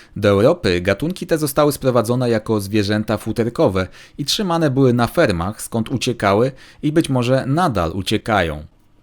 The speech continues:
Jednak w Związku Radzieckim były one też celowo wypuszczane na wolność w ilościach wielu tysięcy sztuk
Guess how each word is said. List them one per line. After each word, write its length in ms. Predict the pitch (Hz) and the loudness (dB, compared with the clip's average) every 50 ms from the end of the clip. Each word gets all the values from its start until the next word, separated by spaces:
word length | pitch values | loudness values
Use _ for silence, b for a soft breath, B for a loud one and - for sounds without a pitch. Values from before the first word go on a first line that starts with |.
| b b b b b b b | b b b b b b b
Jednak 320 | 107 110 110 113 110 107 | 0 0 2 2 0 -2
w 60 | 90 | -2
Związku 440 | 95 101 117 151 185 180 - - 101 | -2 -2 0 0 -2 -2 -4 -4 -4
Radzieckim 800 | 87 80 78 78 87 80 78 - - - 123 151 165 156 117 117 | -2 -2 -2 -2 -4 -4 -6 -6 -8 -6 -6 -6 -6 -6 -6 -2
były 240 | 139 185 202 214 - | 0 0 0 2 0
one 220 | 143 160 156 147 | 0 0 0 0
też 220 | 143 147 143 139 - | 0 -2 -4 -4 -4
celowo 480 | - - 147 151 180 196 156 104 87 | -4 -2 0 2 2 0 0 0 -2
wypuszczane 640 | 82 87 80 - 95 90 - - 120 113 117 104 95 | -2 -2 -6 -6 -8 -8 -4 -2 -2 0 0 0 -2
na 160 | 92 87 87 | -2 -2 -2
wolność 540 | 85 92 90 90 92 107 135 147 - - - | -2 -2 -2 -2 -2 -2 -4 -6 -8 -10 -10
w 100 | 110 123 | -6 -4
ilościach 540 | 131 139 143 143 - - 139 135 131 - 113 | -2 -2 -2 -2 -2 -4 -4 -4 -6 -4 0
wielu 280 | 127 151 160 160 151 | 4 4 6 6 4
tysięcy 520 | 135 - 131 - - 139 139 135 - 143 135 | 2 -2 -4 -2 -2 -2 -2 -2 -2 -2 -2
sztuk 420 | - - - 185 117 - - | -2 0 0 0 0 0 -2